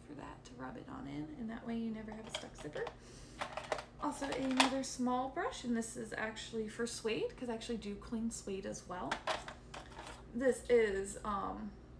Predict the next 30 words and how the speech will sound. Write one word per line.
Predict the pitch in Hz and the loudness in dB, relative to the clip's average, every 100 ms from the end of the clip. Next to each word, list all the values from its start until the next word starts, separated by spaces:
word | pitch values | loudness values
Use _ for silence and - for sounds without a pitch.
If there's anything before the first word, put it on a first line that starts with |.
| - - | -8 -2
my | 220 | 0
scraping | 214 - 349 302 269 | 2 2 2 4 6
brush | 247 240 - | 6 4 0
to | |
scrape | 220 - 196 196 | -2 -2 -2 0
off | 185 - | -2 0
leather | 214 226 226 | 2 4 2
when | 190 | 0
people | - 208 202 | -4 -6 -4
say, | 240 269 | -4 -2
"Hey, | 349 339 | -2 -2
this | 311 | -4
product's | - 320 320 320 - | -8 -8 -8 -8 -8
just | 277 - | -8 -8
too | 277 - | -10 -8
hard," | - 135 139 - - - | -6 -4 -6 -8 -14 -4
and | 226 | -2
I | 226 | 0
see | 240 | 0
that | 214 | -2
it's | 208 | -2
unfinished | - 190 190 254 254 254 247 | -4 -6 -4 0 2 2 0
and, | 190 175 | -4 -6
like, | 165 170 | -6 -6
you | 170 | -2
don't | 165 151 | 0 0
wanna | 160 170 | -2 0
work | 214 247 247 | 2 2 2
with | 233 | 0
it. | 247 233 226 | 2 2 0